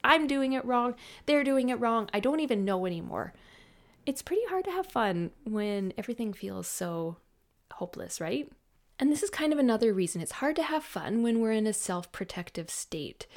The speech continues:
It's hard to show up for fun when you're stressed, when you're feeling negative,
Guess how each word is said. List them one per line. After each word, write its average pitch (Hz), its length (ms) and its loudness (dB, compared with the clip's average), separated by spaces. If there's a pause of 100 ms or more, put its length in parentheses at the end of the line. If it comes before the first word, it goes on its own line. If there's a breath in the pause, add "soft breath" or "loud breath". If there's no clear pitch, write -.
(380 loud breath)
It's 220 200 4
hard 233 360 -2
to 269 80 -2
show 220 200 0
up 190 100 -4
for 185 80 -4
fun 175 360 -4
when 170 160 -2
you're 160 140 -4
stressed, - 680 -6 (420 loud breath)
when 196 120 0
you're 180 80 -2
feeling 180 300 -4
negative, 165 400 -6